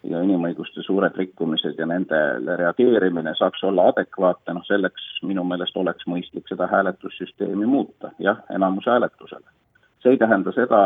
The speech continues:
et kõikides välispoliitika asjades peaks minema enamushääletuse peale või noh, veel vähem, ma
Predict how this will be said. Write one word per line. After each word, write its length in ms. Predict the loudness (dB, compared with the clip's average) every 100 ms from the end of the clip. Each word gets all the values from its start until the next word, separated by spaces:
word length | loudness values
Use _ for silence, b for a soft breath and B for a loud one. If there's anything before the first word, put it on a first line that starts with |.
| 6
et 140 | 2 -2
kõikides 540 | -2 -2 -4 -8 -6 -2
välispoliitika 800 | -2 -2 -4 -4 -4 -8 -6 -6
asjades 400 | -6 -12 -12 -14
peaks 220 | -14 -8
minema 300 | -6 -4 -4
enamushääletuse 800 | -2 -2 -4 -4 -4 -6 -10 -8
peale 300 | -6 -6 -6 -10
või 140 | -10
noh, 80 | -6
veel 240 | -2 0
vähem, 300 | 0 2 0
ma 80 | -2